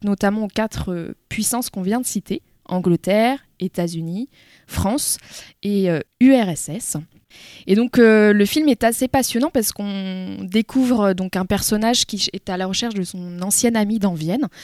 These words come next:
Donc, il y a des scènes très, très bien filmées, en noir et blanc, il y a une ambiance avec une musique. Et donc, ce qui est important par rapport à la création du film, c'est le scénariste qui s'appelle Graham Greene,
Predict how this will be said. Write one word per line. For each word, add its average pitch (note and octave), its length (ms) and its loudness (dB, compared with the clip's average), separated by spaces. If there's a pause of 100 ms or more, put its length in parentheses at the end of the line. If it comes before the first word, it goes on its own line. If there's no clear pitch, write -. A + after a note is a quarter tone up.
(180)
Donc, F#3+ 100 -6
il - 40 0
y F#3+ 40 4
a - 20 0
des F#3 120 2
scènes A3 240 0
très, - 200 2
très A3+ 200 0
bien G#3 180 0
filmées, G#3 580 2
en F#3+ 80 0
noir F#3+ 280 4
et G3 100 2
blanc, G3 320 0
il G3+ 80 0
y - 20 2
a F#3 40 0
une F#3+ 100 -2
ambiance G3 500 0
avec F#3+ 280 -4
une F#3+ 100 -2
musique. F#3 540 -4
Et A3 160 2
donc, B3+ 180 0
ce - 60 -2
qui - 80 -2
est D4+ 140 -2
important C#4+ 500 0
par A3 140 0
rapport A3+ 300 -4
à F#3+ 120 0
la F3 100 -2
création A3 420 -2
du G3+ 140 -4
film, C#4 200 -4
c'est A3+ 180 -2
le G3+ 100 4
scénariste B3 760 0
qui - 80 -12
s'appelle A#3 340 -2
Graham G#3 340 -2
Greene, F#3 320 -4